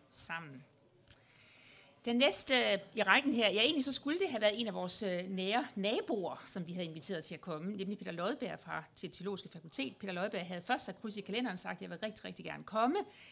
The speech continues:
indtil han opdagede, at han faktisk havde lovet at holde et foredrag på Sjælland i aften, så han måtte takke nej. Men, øh, som, øh, Christoffer nævnte, så er der noget, der hedder Speakers Lounge, og, øh, Peter Lodberg har sagt ja til at komme til en af vores Speakers Lounge her inden for den nærmeste fremtid, og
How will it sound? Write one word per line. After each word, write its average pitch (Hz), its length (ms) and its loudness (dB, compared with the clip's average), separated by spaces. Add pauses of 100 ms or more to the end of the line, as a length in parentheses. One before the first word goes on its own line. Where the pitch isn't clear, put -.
(120)
indtil 208 240 -4
han 196 140 -4
opdagede, 190 460 0
at 180 60 -6
han 175 120 -8
faktisk 185 240 0
havde 175 140 -4
lovet 175 200 -2
at 196 60 -2
holde 165 140 -2
et 165 60 -8
foredrag 175 420 -6
på 170 100 -12
Sjælland 208 480 0
i 135 60 -6
aften, 139 380 -10
så 175 140 -8
han 180 180 -4
måtte 165 200 -4
takke 165 260 -2
nej. 165 320 -2 (560)
Men, 220 280 4
øh, 196 380 8
som, 196 380 2
øh, 185 200 0
Christoffer 220 500 2
nævnte, 233 320 2
så 240 80 2
er 196 40 0
der 190 40 -2
noget, 208 140 0
der 240 40 -2
hedder 202 120 -2
Speakers 226 460 -2
Lounge, 214 540 2
og, 180 340 -2
øh, 170 160 -4 (480)
Peter 202 140 2
Lodberg 196 340 6
har 180 100 -4
sagt 175 200 -4
ja 185 120 0
til 226 140 -4
at 175 100 -2
komme - 280 -4
til 202 140 -4
en 190 60 -2
af 160 60 -6
vores 165 160 -6
Speakers 196 520 -6
Lounge 180 360 -4
her 175 140 -6
inden 175 260 -8
for 185 120 -12
den 165 80 -10
nærmeste 170 300 -6
fremtid, 240 500 -2
og 165 260 -2